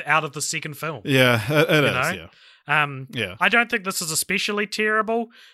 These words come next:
Speaker 1: Uh, the performances aren't very good, and the story isn't particularly interesting, but it's not that bad.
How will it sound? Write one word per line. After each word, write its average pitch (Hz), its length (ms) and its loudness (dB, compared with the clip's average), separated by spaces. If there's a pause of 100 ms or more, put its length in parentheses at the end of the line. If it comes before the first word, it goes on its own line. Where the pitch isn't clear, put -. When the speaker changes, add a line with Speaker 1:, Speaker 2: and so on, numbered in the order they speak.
(120)
Speaker 1:
Uh, 156 160 4
the 147 100 -6
performances 208 640 -4
aren't 202 320 2
very 208 280 0
good, 226 400 -2 (120)
and 147 240 -2
the 139 80 -6
story 196 400 -2
isn't 196 180 -2
particularly 196 540 -6
interesting, 185 580 -6 (460)
but 156 260 2
it's 151 240 -2
not 156 580 -6 (580)
that 127 420 -2
bad. 107 400 -14